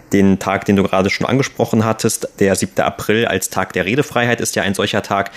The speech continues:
der eigentlich auch von der Tsai Ing-wen-Regierung jetzt besonders geachtet wird, wo es auch immer eine Rede gegeben hat von der Präsidentin zu diesem Thema Redefreiheit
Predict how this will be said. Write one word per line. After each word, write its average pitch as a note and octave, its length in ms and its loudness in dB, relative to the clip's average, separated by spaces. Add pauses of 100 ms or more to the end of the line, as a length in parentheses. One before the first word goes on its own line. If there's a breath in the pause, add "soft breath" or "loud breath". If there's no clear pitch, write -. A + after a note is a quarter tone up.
(220 loud breath)
der - 120 2
eigentlich G2+ 480 0
auch G2 160 2
von G2 160 0
der F#2+ 160 0
Tsai F#2 180 0
Ing-wen-Regierung G#2 640 2
jetzt G2 300 -2
besonders G2 460 0
geachtet - 440 -2
wird, A#2 220 2 (400 loud breath)
wo F#2+ 80 0
es F#2+ 100 0
auch G2+ 160 0
immer G2 120 2
eine F#2+ 200 2
Rede A#2 220 0
gegeben G2+ 360 0
hat G2 140 -4 (280 loud breath)
von G3 180 2
der F#3+ 100 4
Präsidentin G2 720 2
zu - 100 -4
diesem G#2+ 240 2
Thema G2 280 0
Redefreiheit F#2+ 640 -2